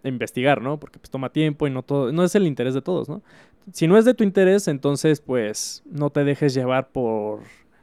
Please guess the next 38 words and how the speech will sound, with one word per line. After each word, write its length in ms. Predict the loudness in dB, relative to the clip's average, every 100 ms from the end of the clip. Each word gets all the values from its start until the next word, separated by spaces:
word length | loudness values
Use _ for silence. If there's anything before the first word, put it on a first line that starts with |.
| _ -12
opiniones 580 | -8 -4 -2 0 -2 -2
negativas, 520 | -4 -2 0 0 -2
¿no? 120 | -8
En 80 | -8
ese 140 | -10
tema. 320 | -6 -6 -6 -12 _ _ _ _ _
A-, 280 | -6 -4 -4
a-, 40 |
obsérvalas, 1040 | -4 -2 2 4 4 4 4 4 4 2 -2
analízalas 960 | -6 -2 0 0 2 2 2 2 -2 -6
y 400 | -8 -8 -10 -12
si 160 | -14 -10
te 120 | -2
causa 340 | 2 4 4
mucho 720 | 2 0 0 2 4 4 2 0
revolto 500 | -2 0 0 2 -2
así 240 | -2 -8
que 240 | -10 -12 -12
exista 400 | -8 -6 -2 0
eso, 320 | 0 -4 -6 _ _ _ _ _ _ _ _ _ _
pues 180 | -6 -6
entonces 340 | -6 -2 -2
también 260 | -4 -6 -6
trata 280 | -6 -4 -4
de 120 | -4
ver 140 | -4
el 100 | -6
otro 180 | -8 -10
panorama, 480 | -14 -12 -6 -4 -4
¿no? 160 | -6 -10
Que, 500 | -10 -8 -10 -10 -14
pues, 160 | -14 -12
hay 80 | -10
cosas 260 | -10 -10
muy 120 | -10
positivas, 600 | -10 -14 -6 -2 -2 -4
¿no? 140 | -10 -10
Entonces, 520 | -8 -4 -2 -2